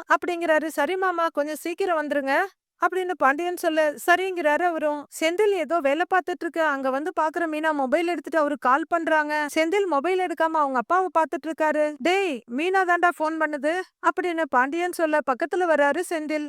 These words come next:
போனை எடுத்து செந்தில் ஹலோன்னு சொல்ல, "ஏங்க, ஏங்க, ஏங்க"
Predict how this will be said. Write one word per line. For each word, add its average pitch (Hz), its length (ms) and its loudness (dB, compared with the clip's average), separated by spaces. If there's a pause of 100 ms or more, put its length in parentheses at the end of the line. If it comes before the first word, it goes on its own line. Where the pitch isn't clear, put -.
(100)
போனை 403 320 2
எடுத்து 349 340 -2
செந்தில் 320 400 -2
ஹலோன்னு 330 300 2
சொல்ல, 302 340 0
"ஏங்க, 339 340 -2 (120)
ஏங்க, 370 220 -2 (140)
ஏங்க" 392 220 0